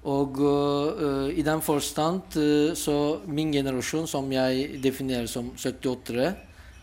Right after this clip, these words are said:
eh, ikke bare meg, men, eh, eh, det er et begrep faktisk i Tyrkia, og syttiåttere har sin egen, eh, forening.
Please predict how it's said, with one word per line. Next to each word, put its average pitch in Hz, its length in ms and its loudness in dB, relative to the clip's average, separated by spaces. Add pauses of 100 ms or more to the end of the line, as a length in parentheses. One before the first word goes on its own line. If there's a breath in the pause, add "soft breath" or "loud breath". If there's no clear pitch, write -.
(120)
eh, 120 80 -4
ikke 110 300 0
bare 117 200 4
meg, 135 240 0
men, 127 280 -2
eh, 127 420 -4 (300)
eh, 120 440 -6 (880)
det 131 60 4
er 131 140 6
et 131 120 -2
begrep 139 420 4
faktisk - 600 -2
i 127 160 -2
Tyrkia, 120 500 -4
og 131 80 -4
syttiåttere 120 600 -4
har 120 240 -4
sin 127 180 -6
egen, 117 380 -2
eh, 117 160 -6
forening. 120 580 -2